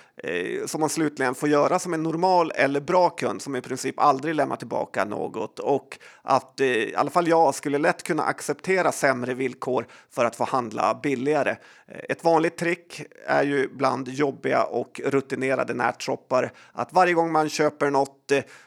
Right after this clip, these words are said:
eh, ringer man in och klagar på att det är kantstött eller liknande,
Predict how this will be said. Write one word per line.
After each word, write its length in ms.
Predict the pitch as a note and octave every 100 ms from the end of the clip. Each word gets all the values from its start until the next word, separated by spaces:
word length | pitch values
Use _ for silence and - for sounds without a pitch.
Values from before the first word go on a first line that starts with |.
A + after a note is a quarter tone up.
| _ -
eh, 340 | - - C#3+
ringer 340 | C3+ D#3 D3+ C#3+
man 160 | C#3
in 300 | C#3 D3 C#3+
och 200 | - C#3
klagar 420 | D3+ C#3 B2+ C3
på 140 | C3 B2
att 100 | -
det 60 |
är 40 | F3
kantstött 800 | F3+ E3 D3 - D#3 D3 - -
eller 300 | B2+ C3+ C3+
liknande, 720 | C3 A#2+ - B2+ B2+ B2+